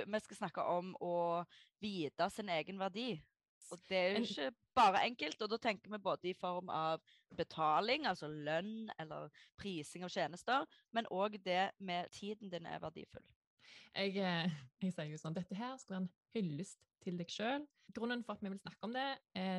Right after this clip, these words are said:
Speaker 2: den er todelt. Den ene, den er jo at vi vet at veldig mange av våre lyttere driver for seg selv, har et enkeltmannsforetak eller A S,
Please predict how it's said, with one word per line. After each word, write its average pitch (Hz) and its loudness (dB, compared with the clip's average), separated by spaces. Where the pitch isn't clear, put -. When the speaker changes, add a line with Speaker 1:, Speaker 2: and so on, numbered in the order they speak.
Speaker 2:
den 165 -2
er 170 -4
todelt. 175 -4
Den 214 -2
ene, 226 0
den 208 -4
er 175 -4
jo 180 -4
at - -10
vi 175 -6
vet 170 -8
at 175 -10
veldig 165 0
mange 160 -2
av 170 0
våre 160 -2
lyttere 175 -2
driver 170 -6
for 175 -12
seg - -10
selv, 226 -2
har 151 -4
et - -8
enkeltmannsforetak 202 -2
eller 165 -4
A 190 2
S, - -10